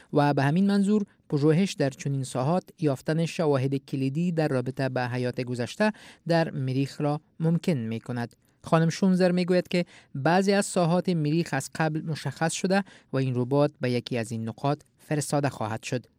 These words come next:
برای شبیه سازی عملیات روی سطح مریخ، دانشمندان یک مرکز کنترل از راه دور را در ساحه هارول بریتانیا ساختند. ارسال و دریافت معلومات در ظرف هفت روز صورت می‌گیرد.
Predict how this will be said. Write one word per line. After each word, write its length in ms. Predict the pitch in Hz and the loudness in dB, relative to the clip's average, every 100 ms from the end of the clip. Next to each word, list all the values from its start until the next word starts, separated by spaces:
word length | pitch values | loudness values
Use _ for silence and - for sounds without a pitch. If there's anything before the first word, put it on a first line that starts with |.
| - | 0
برای 280 | 185 202 202 | 4 6 6
شبیه 280 | - 185 185 | 4 2 2
سازی 400 | 180 170 196 196 | 2 2 4 4
عملیات 480 | 175 165 160 175 - - | 4 2 4 4 0 -8
روی 340 | 156 151 151 | 2 4 4
سطح 380 | 151 - 131 143 | 2 -2 -2 -2
مریخ، 380 | 123 127 233 - _ _ - | -2 2 0 0 _ _ -2
دانشمندان 580 | 170 165 - 165 170 180 | 2 2 2 0 2 2
یک 140 | 165 156 | 2 0
مرکز 360 | 147 139 156 | -2 0 0
کنترل 520 | 156 - 139 - 156 156 | 0 -2 -6 -2 -2 0
از 260 | 147 143 | 0 0
راه 220 | 135 131 123 | 0 0 0
دور 200 | 139 160 | -2 0
را 200 | 165 160 | 0 0
در 220 | 143 151 | 0 -2
ساحه 540 | - 127 131 139 139 | -2 -2 0 0 -2
هارول 420 | 123 139 156 123 | -2 -2 0 -2
بریتانیا 560 | 117 107 - 113 139 151 _ | -4 -8 -8 -4 -4 -4 _
ساختند. 680 | - - 151 - 135 123 120 - _ - | -10 -4 -4 -2 -4 -2 -6 -12 _ -4
ارسال 360 | 170 - 190 190 | -4 2 2 4
و 200 | 185 180 | 4 4
دریافت 420 | 160 156 139 - | 2 4 2 2
معلومات 540 | 135 120 123 160 208 202 | -2 0 0 2 0 0
در 160 | 160 151 | -2 0
ظرف 260 | 135 127 135 | 0 -2 -6
هفت 340 | - 110 - | -4 -4 -4
روز 180 | - 117 | -8 -10
صورت 400 | - 135 120 - | -8 -6 -6 -8
می‌گیرد. 420 | 127 120 123 117 | -10 -4 -2 -4